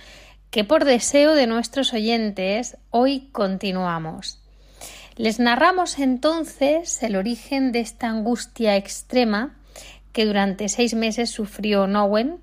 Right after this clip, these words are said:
y cómo, gracias a la ayuda que recibió, tanto espiritual como psicológica,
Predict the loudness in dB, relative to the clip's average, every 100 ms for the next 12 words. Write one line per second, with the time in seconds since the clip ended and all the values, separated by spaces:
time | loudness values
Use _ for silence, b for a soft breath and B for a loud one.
0 | -18 B B B -8 -4 2 2 2 -6
1 | -8 -2 0 0 0 -2 2 2 4 2
2 | 2 2 2 0 -6 -6 -8 -4 2 2
3 | 2 -4 -20 -8 -2 -2 -2 -6 -6 -8
4 | -6 0 2 2 0 -6 -6 -8 -6 0
5 | 0 0 -4 -2 -2